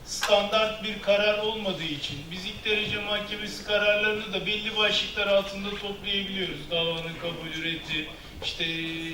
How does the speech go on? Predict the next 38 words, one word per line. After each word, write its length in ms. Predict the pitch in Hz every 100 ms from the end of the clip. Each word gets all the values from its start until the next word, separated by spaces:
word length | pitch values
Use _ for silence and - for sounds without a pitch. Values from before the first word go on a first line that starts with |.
| 165
davanın 520 | 185 180 175 170 170 160
konusuz 500 | 175 170 147 - -
kalması 460 | 170 160 156 147 180
vesaire. 540 | 180 - 165 143 135 - - - -
Feragatle 400 | 175 165 147 151 151 -
bitme, 320 | 135 - 147 143
kabulle 260 | 151 151 143
bitme 500 | 143 135 131 151 151 147 - - 147
gibi. 260 | 151 143 - - - - - -
Ama 280 | 226 262 240
bunlar 280 | 262 262
da 40 | 247
yeterli 440 | 220 185 165 139 127
değil. 120 | 127 160 185
Onun 60 |
içinde 420 | 190 196 196 196
bir 40 | 190
sürü 240 | - 190
alt 240 | 175 175 180
başlık 440 | 175 - 180 -
da 80 | 165
var. 140 | 151 - - - - - 190
İstinaf 640 | 185 - 254 285 277 -
da 160 | 254
benzer. 460 | 262 262 240 214 - - - - - - -
Benzer 380 | 196 220 247 247
değil, 220 | - 294
aynı. 240 | 277 233 175 - - - - - - - - -
Hatta 540 | 208 214 294 294 294
istinafta 580 | - 254 254 254 254 254
bir 60 |
de 40 | 269
onun 140 | 285
üstüne 260 | 285 - 320
iade 420 | 277 269 254 254
yönünde 420 | 247 208 175 156
karar 320 | 139 139 131
var. 120 | 120